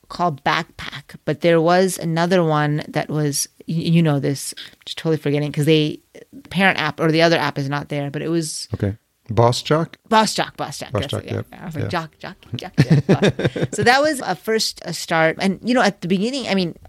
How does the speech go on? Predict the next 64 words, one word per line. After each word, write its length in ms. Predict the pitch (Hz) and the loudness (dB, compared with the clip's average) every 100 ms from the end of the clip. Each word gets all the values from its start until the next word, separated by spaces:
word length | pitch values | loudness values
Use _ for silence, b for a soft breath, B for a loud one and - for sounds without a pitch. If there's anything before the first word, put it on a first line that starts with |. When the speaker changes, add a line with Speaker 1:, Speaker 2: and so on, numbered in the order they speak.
| - | -2
Speaker 1:
I 80 | |
also 260 | 208 233 349 | 0 2 2
was 100 | 233 | 2
just 180 | 175 196 | 2 -2
recording 380 | 180 - 185 190 | -4 -2 0 2
on 100 | 170 | 0
my, 240 | 147 151 151 - | 0 -4 -6 -4
the, 260 | 147 151 | -2 -2
um, 240 | 151 147 143 | -2 -4 -4
audio 460 | - 180 254 165 147 | 0 2 4 2 2
recording 440 | 151 156 165 156 151 | -2 -2 0 0 0
app 200 | 156 151 | -2 0
on 140 | 147 | -4
the 80 | 147 | -2
iPhone 500 | 156 170 - 151 147 | -4 -4 -2 -2 -2
and 100 | 147 | -4
use, 160 | 151 147 | -6 -4
I 40 | |
mean, 180 | 196 180 | -2 -2
I 140 | - 208 | 0 2
was, 160 | 240 | 2
it 160 | 202 233 | 2 0
was 140 | 220 | 2
very, 440 | 208 285 311 285 233 B B B | 2 4 4 0 -4 B B B
like, 200 | - - - | -6 -6 -2
I 80 | 208 | 0
realized 300 | 226 269 254 | 2 2 2
if 80 | 220 | 0
I 100 | 220 | 0
got 320 | 233 214 - | 0 -4 -8
too 480 | - 277 285 277 - _ - | -6 0 0 -2 -6 _ -10
complicated, 480 | 208 214 208 220 185 | -6 -2 2 2 2
then 160 | 196 - | 0 0
I, 120 | - - - | -6 -14 -8
then, 240 | 180 214 | 0 2
and 140 | 214 202 | 2 2
also 480 | 214 226 226 196 - _ _ _ - | 2 2 2 2 -2 _ _ _ -16
it 280 | 135 101 220 | -12 -8 -6
just 200 | 247 214 | -6 -4
wouldn't 200 | 226 214 | -2 -2
happen. 400 | 170 180 - 151 | -2 -4 -6 -8
So 100 | 160 | 0
it 60 | 233 | 2
was, 100 | 226 | 2
it 40 | |
was 120 | 247 214 | 2 2
a 80 | |
weird, 140 | 226 247 277 | 2 2 2
Speaker 2:
Yeah. 40 | |
Speaker 1:
it 20 | 262 | 2
was 120 | 233 | 0
a 40 | |
weird 300 | 240 254 247 | 2 4 4
thing 160 | 240 220 | 2 0
if 180 | 185 160 | 0 -2
the 80 | 185 | -4
switch 300 | - 214 - | 0 -2 -2
was 80 | 180 | -2
on 220 | 175 175 | 0 0
or 40 | |
off, 300 | 165 156 156 | 2 0 -2
you 60 | 175 | -4
know? 160 | 170 170 | -2 -2
So 240 | - 170 | -2 -4